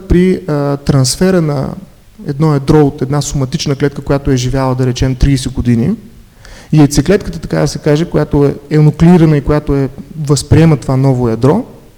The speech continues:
всъщност, макар че току-що е започнало деленето си и започва бременността, да го наречем,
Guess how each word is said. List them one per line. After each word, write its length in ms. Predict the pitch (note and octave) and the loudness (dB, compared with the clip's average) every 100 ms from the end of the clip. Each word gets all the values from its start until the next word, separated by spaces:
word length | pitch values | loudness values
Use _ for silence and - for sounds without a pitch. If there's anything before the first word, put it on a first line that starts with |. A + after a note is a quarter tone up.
| - - - - - - - - | -20 -20 -20 -20 -20 -20 -20 -14
всъщност, 460 | - G#3 G3 G3+ - - - | -2 0 0 -4 -6 -18 -4
макар 320 | E3+ - F#3 | -2 0 -4
че 200 | - - | -4 -6
току-що 420 | - A3 - - | -2 0 0 2
е 40 | E3+ | 2
започнало 520 | D3+ - E3 E3 D3 | 2 2 0 0 0
деленето 500 | C3+ C#3+ D3 C3+ B2+ | 2 2 2 0 -4
си 120 | D3 | -2
и 80 | F3+ | -2
започва 500 | D3 - D#3+ - C#3+ | -2 0 -2 -2 -4
бременността, 640 | C#3 D3 C#3 C3+ B2+ D#3 | 0 2 2 0 0 0
да 80 | C#3 | 0
го 120 | B2+ | 0
наречем, 520 | B2+ A#2+ A#2+ D#3+ G3+ | -2 -2 -2 -2 -2